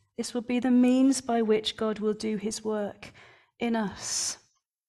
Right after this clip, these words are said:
So first on Paul's list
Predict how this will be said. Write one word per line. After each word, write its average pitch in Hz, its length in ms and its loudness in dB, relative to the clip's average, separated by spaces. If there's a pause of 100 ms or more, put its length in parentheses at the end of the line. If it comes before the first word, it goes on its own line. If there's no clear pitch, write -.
(1700)
So 254 160 6
first 269 600 6
on 240 200 6
Paul's 254 340 0
list 262 460 6